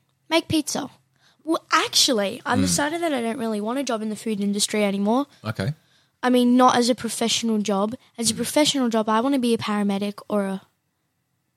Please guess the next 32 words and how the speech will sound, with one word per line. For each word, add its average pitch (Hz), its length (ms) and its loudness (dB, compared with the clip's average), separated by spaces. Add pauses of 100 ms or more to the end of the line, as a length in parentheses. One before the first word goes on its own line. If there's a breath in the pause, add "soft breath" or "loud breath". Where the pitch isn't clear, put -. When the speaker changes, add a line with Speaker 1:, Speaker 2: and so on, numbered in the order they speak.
Speaker 1:
blue 220 200 4
boy. 233 420 -6 (1120 loud breath)
Speaker 2:
A 113 80 4
what? 120 400 0 (140)
Speaker 1:
A 220 60 -6
blue 233 360 0
boy. 190 520 -4 (280)
Speaker 2:
Oh, 117 140 2
a 104 60 0
police, 107 500 -2 (300)
<laughs> - 280 -20
policewoman. 95 680 -6
Yes, 113 260 -2
okay. 120 420 -4 (460 soft breath)
So 131 140 2
that 131 160 4
means 127 240 2
that 107 60 -2
you're 107 100 2
gonna 107 140 2
have 98 120 -2
to - 80 -8
finish 120 300 -2
year 113 260 2
ten 107 180 0
and 98 500 0
probably 113 180 0
eleven 98 240 2
and 92 100 0
twelve, 101 520 -2 (500)
and 98 380 2
then 98 440 2